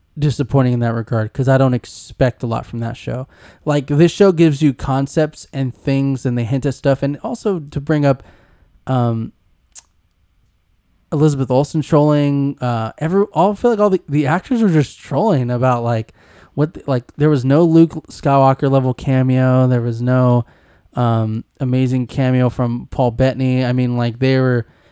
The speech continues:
hinting at some crazy things to come, and we were all, like, everything that we predicted last week was wrong. But I'm, like I said, I'm okay if it's wrong, you know, but they, even what the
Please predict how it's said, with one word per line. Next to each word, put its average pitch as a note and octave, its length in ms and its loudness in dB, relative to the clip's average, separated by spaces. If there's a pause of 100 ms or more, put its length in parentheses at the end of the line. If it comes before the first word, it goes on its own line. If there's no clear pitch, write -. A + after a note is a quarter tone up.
(120)
hinting D#3 420 0
at A#2 260 -4
some B2+ 280 -6
crazy D3+ 520 0
things D3+ 380 -2
to C3+ 120 -6
come, C#3+ 400 -2
and A#2+ 180 -2
we C3 100 0
were B2 240 0
all, A#2+ 280 0
like, A#2 220 -8
everything D3 500 0
that A#2 100 -2
we C3 100 -2
predicted B2 420 -6
last A#2+ 260 -8
week C3 220 -4 (600)
was A2+ 200 -4
wrong. C#3+ 440 4
But B2+ 140 -2
I'm, C#3+ 300 0
like B2 140 -2
I A#2 60 -2
said, B2+ 180 -2
I'm A#2 140 0
okay F3 240 0
if - 100 -2
it's A#2+ 220 -4
wrong, B2+ 320 4
you A2+ 100 -6
know, A2+ 160 -2
but A2+ 160 -2
they, A#2+ 340 -4 (100)
even D3 280 0
what C3+ 160 0
the A#2 240 -4